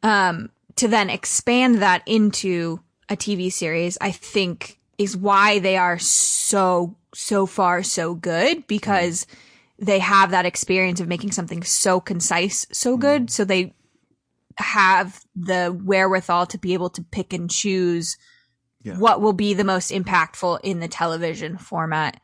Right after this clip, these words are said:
Speaker 2: Mm-hmm.
Speaker 1: Like,
Speaker 2: Absolutely.
Speaker 1: to, to drop in on top of the, the basic that we already know from the movies, you
Speaker 2: Yeah,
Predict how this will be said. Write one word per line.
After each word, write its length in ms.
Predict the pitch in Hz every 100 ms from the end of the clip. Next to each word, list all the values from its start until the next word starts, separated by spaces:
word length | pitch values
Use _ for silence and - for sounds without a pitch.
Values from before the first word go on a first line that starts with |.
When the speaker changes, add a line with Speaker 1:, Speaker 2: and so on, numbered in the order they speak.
| -
Speaker 2:
Mm-hmm. 180 | 101 113 - _ -
Speaker 1:
Like, 340 | 147 - - 123
Speaker 2:
Absolutely. 540 | 127 - 143 151 98
Speaker 1:
to, 140 | -
to 240 | 175 - 285
drop 420 | 247 233 220 -
in 300 | 233 208 202
on 180 | 185 202
top 340 | 202 196 180
of 280 | 185 170 170
the, 160 | 175 - _ _
the 80 | 202
basic 600 | 196 185 170 - 170 165
that 120 | 175
we 140 | 175 165
already 160 | 156
know 160 | 160 170
from 160 | - -
the 80 |
movies, 400 | 73 - - -
you 80 |
Speaker 2:
Yeah, 60 | 113